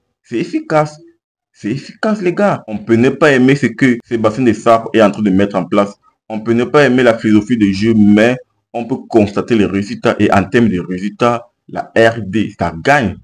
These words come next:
Ça gagne trois matchs, trois victoires. Et si on veut cumuler dans l'ensemble des deux compétitions, c'est sept matchs, sept victoires. Sept matchs, sept victoires.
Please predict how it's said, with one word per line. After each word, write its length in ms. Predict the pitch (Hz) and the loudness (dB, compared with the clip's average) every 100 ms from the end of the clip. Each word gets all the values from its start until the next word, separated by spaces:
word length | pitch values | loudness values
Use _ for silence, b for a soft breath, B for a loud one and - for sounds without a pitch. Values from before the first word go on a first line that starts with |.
| _ _ _ _ _ _ _ | _ _ _ _ _ _ _
Ça 280 | - 175 | -4 -4
gagne 460 | 156 117 117 120 110 | -2 0 0 -2 -8
trois 240 | - 123 | -2 2
matchs, 300 | 139 127 131 | 2 2 -2
trois 300 | - 110 135 | -2 0 0
victoires. 340 | 117 107 123 - | 0 0 0 2
Et 100 | 107 | 0
si 160 | - 143 | 2 2
on 80 | |
veut 140 | 127 127 | 2 0
cumuler 480 | - 127 120 113 120 | 0 0 2 4 4
dans 100 | 123 | 4
l'ensemble 560 | 101 101 117 117 107 | 2 2 2 2 2
des 140 | 101 87 | 0 -2
deux 260 | 87 113 | 0 0
compétitions, 760 | 117 82 - 90 104 - 131 127 b b b | 0 -4 -6 -6 -6 -2 -2 -4 b b b
c'est 140 | 95 | -16
sept 320 | - - 156 | -10 -4 -2
matchs, 380 | 131 139 110 - _ | 0 0 -2 -6 _
sept 220 | 135 123 | -6 -6
victoires. 520 | 113 - 139 113 - _ _ _ | -6 -2 0 0 -4 _ _ _
Sept 340 | _ - 147 135 | _ -6 -4 -2
matchs, 300 | 120 117 117 | 0 0 0
sept 220 | - 127 | -4 -6
victoires. 480 | 113 107 127 110 | -8 -4 -2 -2